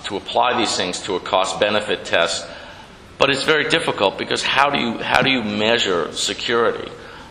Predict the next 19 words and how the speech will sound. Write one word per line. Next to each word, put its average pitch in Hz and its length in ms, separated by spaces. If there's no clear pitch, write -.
Um, 95 560
and 98 560
there 104 140
have 90 100
been 107 160
a 101 60
number 117 360
of 98 100
economic 110 560
studies, 82 600
and 98 220
in 101 120
the 113 180
end, 135 220
it 98 100
all 110 280
boils 98 320
down 98 340
to 87 300